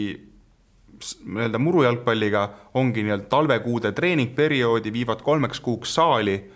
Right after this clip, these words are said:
ja teevad nii-öelda miniformaadis näiteks mingi oma liiga. Kas see töötaks? On see hea mõte, halb mõte?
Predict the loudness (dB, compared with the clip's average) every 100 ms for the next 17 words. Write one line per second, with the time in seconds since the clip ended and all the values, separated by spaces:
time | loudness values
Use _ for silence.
0 | -8 -4 0 2 0 -2 -4 -2 -2 0
1 | 2 2 2 0 2 0 0 -4 -4 -6
2 | -8 -4 0 0 0 0 -2 -6 -6 -4
3 | -2 0 4 4 2 -2 -4 -4 -4 -2
4 | 0 2 0 -2 0 0 0 -2 -6 -6
5 | -8